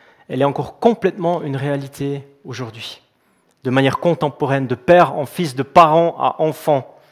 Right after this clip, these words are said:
avec entre-temps la venue extraordinaire et libératrice du Messie, la bénédiction se poursuit. Et cette nouvelle, cette bénédiction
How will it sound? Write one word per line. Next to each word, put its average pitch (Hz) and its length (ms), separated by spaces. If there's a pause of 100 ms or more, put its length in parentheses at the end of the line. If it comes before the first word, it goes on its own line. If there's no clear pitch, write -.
(440)
avec 190 400
entre-temps 196 500
la 156 120
venue 190 500
extraordinaire 180 880
et 135 80
libératrice 143 600
du 131 100
Messie, 147 420 (840)
la 131 100
bénédiction 180 640
se - 160
poursuit. - 500 (1300)
Et 147 220
cette 196 220
nouvelle, 226 460
cette 170 220
bénédiction 196 640